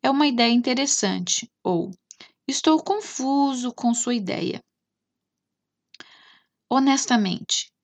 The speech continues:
Diga o que realmente pensa. Não minta nem disfarce a verdade.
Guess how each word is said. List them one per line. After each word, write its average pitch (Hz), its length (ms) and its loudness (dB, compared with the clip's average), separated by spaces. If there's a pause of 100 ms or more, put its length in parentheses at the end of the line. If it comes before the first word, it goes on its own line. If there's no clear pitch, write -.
(300)
Diga 269 420 6
o 220 60 0
que 226 100 -6
realmente 214 540 2
pensa. 185 580 -4 (380)
Não 226 180 8
minta 247 680 4
nem 220 280 4
disfarce 202 600 0
a 190 40 -6
verdade. 190 760 -4